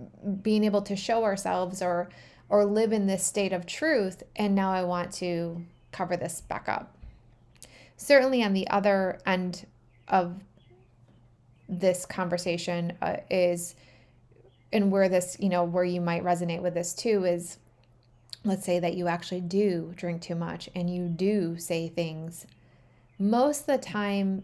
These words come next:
this is gonna be saying things that are not in alignment to you. This is where you might wanna throw,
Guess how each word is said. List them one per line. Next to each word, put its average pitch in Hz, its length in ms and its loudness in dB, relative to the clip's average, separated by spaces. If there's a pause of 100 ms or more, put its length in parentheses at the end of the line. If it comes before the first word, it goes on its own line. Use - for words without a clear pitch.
this 196 320 0
is 196 100 -4
gonna 185 200 -4
be 180 120 -4
saying 175 720 -4
things 170 320 -2
that 165 580 -4 (840)
are 190 100 2
not 170 480 -4
in 165 80 -6
alignment 202 600 -10
to - 180 -14
you. - 260 -10 (480)
This 208 300 2
is 196 160 2
where 180 200 2
you 180 200 -2
might 175 360 -2
wanna 175 300 -2
throw, 175 680 2